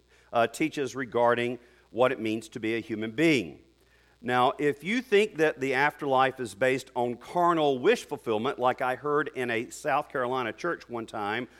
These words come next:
"Old Joe's up there in heaven right now playing golf with Saint Peter," uh, then you are shaped by a self-generated sentimentality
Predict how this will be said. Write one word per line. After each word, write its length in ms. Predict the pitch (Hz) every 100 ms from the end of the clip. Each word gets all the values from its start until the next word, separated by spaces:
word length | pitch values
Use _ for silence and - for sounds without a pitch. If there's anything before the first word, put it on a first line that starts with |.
| - - -
"Old 260 | 151 185 143
Joe's 340 | 165 170 151
up 240 | 170 160 127
there 260 | 156 170
in 100 | 160
heaven 340 | 143 160 160 147
right 260 | 156 175
now 300 | 123 123 123
playing 560 | 120 - 143 151 165 156
golf 380 | 143 147 147 143
with 120 | 143
Saint 340 | 147 139 -
Peter," 580 | - 214 117 95 143 160 _ _ _ _ _ _ _ _
uh, 320 | 127 123 127
then 320 | 123 160 185
you 260 | 170 156 190
are 120 | 190
shaped 460 | - 185 180 180 127
by 240 | 156 160
a 160 | 143 147
self-generated 1080 | - - 170 170 - 175 170 156 151 151 135
sentimentality 1120 | - 170 156 143 - - 180 160 110 101 117